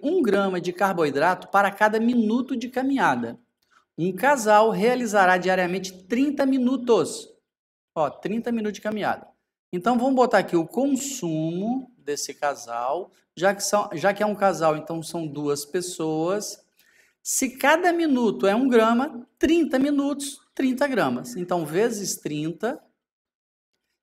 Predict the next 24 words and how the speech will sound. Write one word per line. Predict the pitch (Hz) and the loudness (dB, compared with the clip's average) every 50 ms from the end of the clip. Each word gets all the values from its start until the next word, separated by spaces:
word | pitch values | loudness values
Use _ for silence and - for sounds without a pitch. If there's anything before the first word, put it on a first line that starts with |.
| _ _ - | _ _ -2
Isso | 240 285 320 - - 302 | 0 0 0 0 0 0
aqui | - - - | 0 2 2
é | 254 | 2
o | 294 269 | 2 2
consumo | - 285 285 247 240 - - 262 277 285 277 | 2 2 2 2 2 0 0 0 2 2 0
diário, | 226 254 302 285 240 233 240 233 220 165 143 135 127 | 0 0 2 4 4 4 4 2 2 0 0 -2 -2
tá? | 117 - 160 170 196 220 226 - - - _ _ _ | -2 0 2 2 4 2 0 -4 -10 -18 _ _ _
Consumo | _ - 170 156 - - 180 202 | _ -12 -12 -10 -8 -8 -6 -6
diário. | 226 233 254 233 196 143 127 120 117 120 - _ _ _ _ _ _ _ _ | -4 -4 -2 0 2 2 0 0 -4 -8 -10 _ _ _ _ _ _ _ _
E | - - 240 | -2 2 4
ele | 277 320 320 | 4 4 4
fala | 294 - - - 226 240 254 247 220 190 | 2 0 -2 0 2 2 4 2 2 2
que | - 226 | 2 2
ele | 220 | 4
vai | 208 226 220 220 - | 4 4 4 2 -2
consumir | - - 311 330 311 - - 269 240 220 214 214 214 208 | -4 -2 0 0 0 0 -2 -2 -2 0 0 0 -2 -2
isso | 190 - - | -2 -2 0
aí | 180 185 214 233 247 226 - - - - _ _ | 0 0 0 0 -2 -4 -6 -10 -14 -20 _ _
durante | - 165 165 190 208 226 220 - - | -6 -2 0 0 2 0 -2 -6 -10
trinta | - _ _ - - 247 277 294 285 302 294 | -16 _ _ -4 0 0 0 2 2 2 2
dias. | 247 196 202 220 233 226 196 151 127 127 - - - | 2 0 -4 -2 -2 0 0 0 -2 -2 -6 -10 -6
Então, | 269 262 285 277 - 233 240 247 247 | -4 -4 -4 -4 -4 -4 -4 -4 -4
vezes | 226 196 196 220 233 233 226 240 - - - - | -6 -2 0 0 0 0 -2 -6 -10 -10 -10 -10
trinta. | - - 190 185 190 196 190 180 - _ - 135 123 98 - - | -10 -10 -8 -6 -4 -4 -6 -6 -8 _ -6 -6 -6 -6 -8 -14